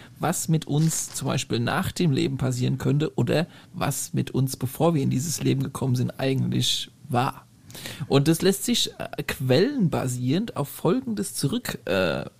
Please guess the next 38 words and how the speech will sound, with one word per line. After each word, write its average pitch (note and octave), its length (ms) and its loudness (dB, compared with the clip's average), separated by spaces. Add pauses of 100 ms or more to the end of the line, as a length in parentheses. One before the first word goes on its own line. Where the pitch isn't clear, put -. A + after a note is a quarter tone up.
(120)
führen, A#2+ 400 2
nämlich C#3 380 0
auf - 200 0
letztendlich - 480 -2
die - 100 -2
verschiedenen B2+ 580 -2
Religionen. B2+ 680 0 (120)
Könnte D#3 240 2
man C#3+ 120 2
ja A#2 120 2
mal G#2+ 100 2
als A#2 260 -2
Quelle A2+ 400 2
quasi C3 520 -2
annehmen. A#2 400 -4 (440)
Und - 60 -8
da A#2 80 2
habe F3+ 100 4
ich G3 60 2
jetzt G3 140 -4
einfach F#3+ 260 0
mal F#3 180 4
hier F3+ 180 4
so E3+ 160 0
die, C#3 300 2 (500)
die - 40 -8
Christianity, F#3 1120 2
dann C3+ 240 0
die B2+ 80 -2
Katholikmus, D3+ 920 0
der C3 160 0
Ju-, B2+ 300 0
der, A2+ 280 -4
der - 160 -6
Judismus, F3 760 2
der C3+ 140 2
Hinduismus, E3 800 4
Buddhismus, C#3+ 960 0